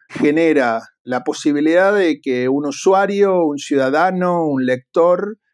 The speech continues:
pueda acceder a, a una información, pueda acceder a hacer algo o pueda acceder, eh, sencillamente a un entretenimiento o a, o a la educación, por ejemplo, con interfaces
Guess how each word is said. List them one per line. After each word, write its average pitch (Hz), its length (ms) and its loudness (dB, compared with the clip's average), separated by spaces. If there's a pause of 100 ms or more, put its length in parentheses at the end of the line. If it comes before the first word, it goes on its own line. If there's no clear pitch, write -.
(160)
pueda 143 760 2
acceder 135 540 -2
a, 113 420 0
a 120 100 -6
una 139 140 -4
información, 131 720 -2
pueda 135 280 0
acceder 127 380 -6
a 123 40 -4
hacer 123 240 -6
algo 175 520 2
o 123 140 -4
pueda 139 560 0 (240)
acceder, 135 640 -4
eh, 120 200 0
sencillamente 135 840 -6
a 120 60 0
un 131 120 -4
entretenimiento 131 1120 -4
o 117 220 0
a, 101 320 -6 (240)
o 120 120 -6
a 120 60 -4
la 117 80 -4
educación, 120 640 -2
por 123 140 -4
ejemplo, 175 440 -2
con 123 160 -4
interfaces 139 1080 -4